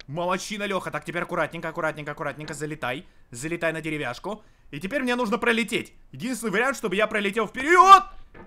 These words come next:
Нет, ладно, я все равно, скорее всего, улетел не туда. Цепляйся, давай. Мне, мне на самом деле нравится эта игра, она забавная.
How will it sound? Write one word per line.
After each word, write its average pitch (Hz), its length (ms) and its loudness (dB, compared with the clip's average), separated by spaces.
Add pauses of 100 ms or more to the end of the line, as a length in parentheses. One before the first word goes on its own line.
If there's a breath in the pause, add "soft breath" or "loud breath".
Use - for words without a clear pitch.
(260)
Нет, 139 360 -14 (160)
ладно, 127 260 -8
я 143 160 -4
все 165 180 -6
равно, 160 200 -4
скорее 147 240 -4
всего, 147 120 -8
улетел 143 280 -6
не 135 100 -8
туда. 143 420 -4
Цепляйся, 147 640 -6
давай. 110 340 -6 (540)
Мне, 190 240 -6
мне 185 240 -4
на 311 120 0
самом 311 200 -2
деле 330 180 -2
нравится 214 400 4
эта 190 100 0
игра, 170 200 0
она 214 140 0
забавная. 170 480 -2